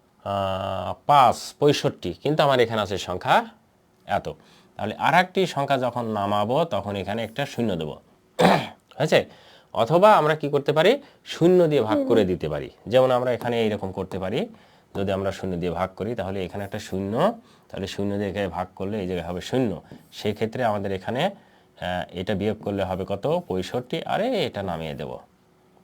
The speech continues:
ঠিক আছে? এরকমই কিন্তু, আহ, শূন্য দিয়ে ভাগ করার নিয়ম। এবারে দেখো এখানে কত হবে, তাহলে এর মধ্যে এবারে কয়বার যায় আমরা সেটা দেখব।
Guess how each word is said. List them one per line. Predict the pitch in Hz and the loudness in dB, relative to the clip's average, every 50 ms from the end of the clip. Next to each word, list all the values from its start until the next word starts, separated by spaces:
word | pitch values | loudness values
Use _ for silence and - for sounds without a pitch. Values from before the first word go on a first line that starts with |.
| _ _ _ _ _ | _ _ _ _ _
ঠিক | - 120 147 | -2 -2 0
আছে? | 160 151 196 233 - | 0 -2 -4 -6 -4
এরকমই | - 117 107 107 110 110 107 95 107 | -2 -2 -2 -2 -2 -2 -2 -2 -4
কিন্তু, | 101 87 - 92 87 | -4 -4 -4 -6 -6
আহ, | - - _ _ _ - - 82 | -8 -12 _ _ _ -12 -12 -10
শূন্য | - - 120 117 104 | -6 -2 0 0 2
দিয়ে | 95 95 87 87 | 2 0 0 0
ভাগ | 90 - - | -4 -6 -6
করার | 85 82 90 | -6 -4 0
নিয়ম। | 110 120 101 82 73 - _ _ _ _ - - _ - | 0 0 0 -2 -6 -12 _ _ _ _ -20 -20 _ -4
এবারে | 104 127 135 147 147 | -2 2 4 4 4
দেখো | 135 131 127 - - 175 180 | 4 2 2 2 2 2 2
এখানে | 156 120 - 120 117 113 107 | 0 0 -2 -2 -2 0 0
কত | 107 101 - | -2 -2 -2
হবে, | 90 85 85 78 71 57 - - - - - - _ _ _ | -2 -2 -2 -4 -4 -8 -14 -20 -20 -20 -20 -20 _ _ _
তাহলে | - 101 107 - - - 143 151 | -4 -4 -4 -4 -4 -2 2 4
এর | 185 202 220 233 | 6 6 6 6
মধ্যে | 214 196 185 151 143 147 | 6 4 4 4 4 4
এবারে | 135 123 123 117 113 | 4 4 4 4 2
কয়বার | 110 113 110 104 104 107 104 92 | 2 2 0 2 0 0 -2 -2
যায় | 98 117 139 165 | -2 0 0 0
আমরা | 139 110 101 98 | 0 0 -2 -4
সেটা | - - - 78 107 120 123 | -6 -8 -8 -6 -4 -4 -4
দেখব। | 87 87 82 76 76 73 | -4 -6 -6 -6 -6 -8